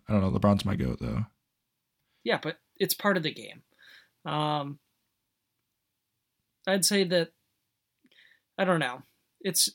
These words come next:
Speaker 2: with the Celtics, they definitely <laughs> complain a lot.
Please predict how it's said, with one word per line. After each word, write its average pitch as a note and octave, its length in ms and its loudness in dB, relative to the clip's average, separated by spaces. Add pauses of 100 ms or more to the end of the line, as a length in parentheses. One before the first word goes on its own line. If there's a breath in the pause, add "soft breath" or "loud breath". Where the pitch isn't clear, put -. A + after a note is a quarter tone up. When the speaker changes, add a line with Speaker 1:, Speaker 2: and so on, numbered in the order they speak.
(280)
Speaker 2:
with F#3 160 -6
the E3+ 60 0
Celtics, - 840 0 (220)
they D3+ 500 0
definitely D#3+ 600 2
<laughs> - 0 -
complain C3+ 480 -2
a A2+ 80 -10
lot. A#2 300 -8